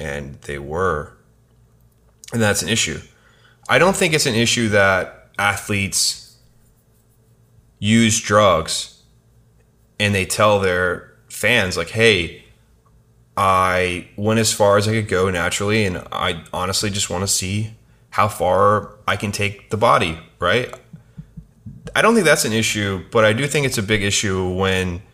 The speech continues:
the person is on steroids and they don't say anything. Like, they're like, "Oh, no, no, no, no, no, no. I'm just naturally gifted.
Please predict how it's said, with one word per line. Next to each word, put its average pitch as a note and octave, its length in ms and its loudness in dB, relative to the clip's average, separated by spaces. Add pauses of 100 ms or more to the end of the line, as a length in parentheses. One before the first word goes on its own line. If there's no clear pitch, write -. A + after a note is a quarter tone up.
(580)
the G2+ 280 0
person A2 460 2
is G#2 240 0
on G#2 220 2
steroids A#2 760 0 (120)
and F#2+ 280 -6
they G#2+ 160 2
don't A2+ 140 2
say G2+ 240 0
anything. F2 440 -6
Like, E2+ 200 -8
they're F#2+ 100 0
like, F#2+ 220 0
"Oh, G#2 260 4
no, G2 300 2
no, F2+ 160 0
no, D#2+ 180 -2
no, D#2 260 -8 (180)
no, D2 340 -10
no. A1+ 100 -6
I'm A2+ 80 0
just A2+ 160 0
naturally A2+ 380 0
gifted. F2 360 -6